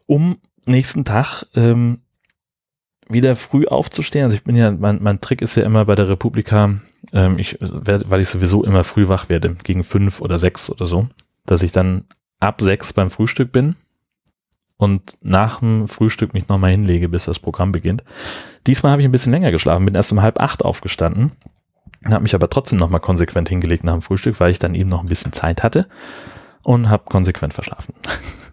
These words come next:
<laughs> War einfach doch müder, als ich dachte, ähm, und habe dementsprechend die ersten paar Minuten verpasst von Auf dem Land lebt es sich besser, aber warum? Ähm, das war im Prinzip ein Podium, ähm, wo Leute Geschichten erzählt haben,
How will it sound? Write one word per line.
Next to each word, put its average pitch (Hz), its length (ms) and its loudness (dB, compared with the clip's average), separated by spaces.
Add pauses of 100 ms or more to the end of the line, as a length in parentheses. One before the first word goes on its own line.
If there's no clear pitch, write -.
(220)
<laughs> - 760 -20
War - 240 -6
einfach 92 440 -2 (520)
doch 104 180 0
müder, 117 400 2
als 98 140 -2
ich 92 100 -6
dachte, 135 380 0 (560)
ähm, 101 200 4
und 92 120 2
habe 107 160 0
dementsprechend 101 480 2
die - 40 4
ersten - 280 0
paar 95 180 0
Minuten 98 340 2
verpasst - 520 -2
von 95 420 2
Auf - 240 0
dem 92 220 0
Land 95 560 -2 (280)
lebt 95 280 2
es 87 100 -2
sich 85 160 -2
besser, 95 300 -2
aber 87 200 0
warum? 113 440 0 (1000)
Ähm, 92 160 0
das 87 140 -4
war 85 140 0
im 85 80 -2
Prinzip 90 340 -4
ein 90 60 -6
Podium, 98 400 2 (580)
ähm, 90 420 2
wo 90 160 2
Leute 87 300 2
Geschichten - 400 0
erzählt 95 400 2
haben, 92 500 0